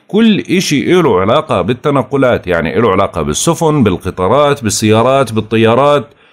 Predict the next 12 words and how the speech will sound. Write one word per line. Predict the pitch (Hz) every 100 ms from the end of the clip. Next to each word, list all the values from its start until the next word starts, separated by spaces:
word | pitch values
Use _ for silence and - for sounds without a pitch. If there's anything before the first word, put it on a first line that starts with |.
| _ _ _
بالكمبيوترات، | 127 139 151 151 139 113 139 135 123 170 170 170 160 151 139 147 131 127
بالاشياء | 127 117 - 151 117
هاي، | 123 135 101 82 117
اتصالات | - 190 - - 120 139 156
ومواصلات. | 135 127 127 113 - 92 58 - -
ما، | 117 185 190 170 180
مش | 170 208 -
انا | 147 160
بألف | 131 120 110 170 165 170 -
هسا، | 147 165 - 185 170
انتو | 175 156
بترجعوا | 113 185 147 120 101 87